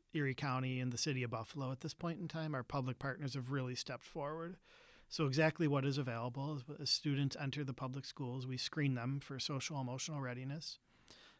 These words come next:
Uh, we're now instructing three-year-old programs in Buffalo's public schools. This is a model co-funded by Erie County and the Buffalo Public Schools.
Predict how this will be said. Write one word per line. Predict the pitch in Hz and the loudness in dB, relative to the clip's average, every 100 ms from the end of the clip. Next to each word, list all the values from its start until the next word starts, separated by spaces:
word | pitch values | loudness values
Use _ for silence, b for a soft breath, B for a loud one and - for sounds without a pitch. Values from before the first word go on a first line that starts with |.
| b | b
Uh, | 151 | -4
we're | 131 139 | 2 4
now | 139 | 6
instructing | 143 139 - 143 - 135 | 6 4 2 0 2 0
three-year-old | - 147 143 147 139 135 | 0 2 4 4 4 0
programs | - 143 135 120 120 120 123 - | 0 2 2 0 -4 -4 -4 0
in | 151 | 2
Buffalo's | 135 131 156 139 | 4 2 0 -2
public | 135 135 120 135 | 0 -2 -2 -6
schools. | - 127 135 147 | -8 -6 -6 -4
This | 135 135 | -4 -2
is | 123 | 0
a | |
model | 131 123 127 131 139 b b - | 0 2 0 -2 -4 b b 0
co-funded | 151 - 143 131 131 | 0 2 2 2 0
by | 131 | 0
Erie | 147 143 131 | 2 2 0
County | 143 123 131 | 0 0 2
and | 135 | 2
the | |
Buffalo | 127 127 160 | 0 -2 -2
Public | 135 135 127 151 | -4 -4 -4 -8
Schools. | - 151 156 175 | -6 -6 -4 -8